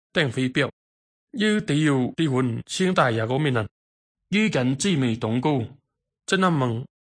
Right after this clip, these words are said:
问原别的问了。奥妙你们就应神讲，哎，应神祷告吧。神，蒙真伟大的，蒙真圣洁的，故真人故的过犯故的罪，故相信基督耶稣低谷的罪受惩罚，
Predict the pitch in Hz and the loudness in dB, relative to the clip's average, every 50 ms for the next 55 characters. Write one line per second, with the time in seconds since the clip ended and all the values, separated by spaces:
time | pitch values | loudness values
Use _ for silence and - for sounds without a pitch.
0 | _ - - 139 131 123 127 127 127 127 - 156 139 123 123 123 131 120 113 113 | _ -6 -2 -2 0 0 2 0 0 2 0 0 0 0 0 -2 -2 -2 -2 -4
1 | 110 107 107 _ _ _ _ _ _ - - 185 185 175 170 180 180 170 156 139 | -4 -6 -8 _ _ _ _ _ _ 0 2 4 4 4 4 2 2 2 2 2
2 | 131 127 127 135 139 139 131 135 135 143 160 160 160 147 - 127 117 113 120 139 | 0 0 0 0 0 0 -2 -2 -2 0 -2 -2 -2 -2 -4 -4 -4 0 0 2
3 | 139 127 113 - - _ _ _ _ _ _ _ _ _ _ - - 147 127 127 | 2 0 -2 -6 -12 _ _ _ _ _ _ _ _ _ _ -4 -2 0 0 2
4 | 139 147 170 165 165 165 - 127 113 113 - 147 131 110 110 107 110 - 107 101 | 0 0 0 0 0 0 -2 -4 -4 0 0 0 0 0 -2 -4 -4 -4 -6 -8
5 | - - - _ _ _ _ _ _ _ _ _ _ _ _ _ _ - - - | -10 -14 -20 _ _ _ _ _ _ _ _ _ _ _ _ _ _ -6 -2 -2
6 | 123 113 104 104 _ _ _ _ _ _ _ - 131 139 139 143 139 143 156 170 | -2 -2 -4 -8 _ _ _ _ _ _ _ -4 -2 0 0 0 -2 0 0 0
7 | 165 139 - - 110 107 110 - 110 104 - _ _ _ _ _ _ _ _ _ | 0 0 0 0 0 0 -2 -2 -4 -8 -8 _ _ _ _ _ _ _ _ _
8 | - 139 143 156 - 139 120 139 139 139 120 110 107 - 113 110 110 - _ _ | -2 0 2 2 2 2 2 0 0 0 -2 -2 -2 -4 -4 -6 -6 -10 _ _
9 | _ _ _ _ _ _ _ _ _ _ - 214 180 135 151 131 123 120 117 135 | _ _ _ _ _ _ _ _ _ _ -2 0 2 2 2 2 2 0 0 -2
10 | 135 - 165 143 135 135 131 131 _ _ - - 120 123 123 - - 113 113 110 | -2 -2 -2 0 0 -2 -2 -4 _ _ -4 0 0 0 0 0 -2 -2 -2 -4
11 | 113 113 - 143 131 127 127 - 113 107 107 107 113 _ _ _ _ _ _ _ | -4 -4 -2 -2 -2 -2 -2 -4 -6 -6 -6 -8 -10 _ _ _ _ _ _ _
12 | _ _ _ - - 202 196 180 - 190 175 175 165 139 131 123 127 135 139 139 | _ _ _ -4 -2 0 2 4 4 4 4 4 2 0 0 0 0 -2 -2 -2
13 | - 175 160 175 175 175 175 170 165 156 160 156 160 156 - 196 202 190 185 175 | -2 0 0 2 2 2 2 2 2 2 0 -2 -4 -2 0 0 0 0 0 0
14 | 151 143 143 139 135 135 135 - 127 117 113 113 120 117 113 - - 113 110 113 | 0 0 0 0 0 0 0 0 0 0 0 0 -2 -4 -6 -4 -2 -2 0 -2
15 | 117 - - 135 131 113 120 110 107 | -2 -2 -2 -2 -2 -2 -4 -6 -6